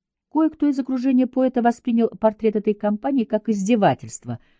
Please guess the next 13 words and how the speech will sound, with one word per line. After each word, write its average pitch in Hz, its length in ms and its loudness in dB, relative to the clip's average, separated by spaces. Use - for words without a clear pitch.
над 156 260 -2
тогдашней 151 580 0
литературной 139 640 -4
тусовкой. - 680 -18
Мастером 165 540 2
скрытой 160 460 0
сатиры, 214 720 0
пародией 160 600 6
Блок 147 600 0
оставался 156 760 -4
и 151 380 -6
в 151 120 -12
дальнейшем. 117 720 -6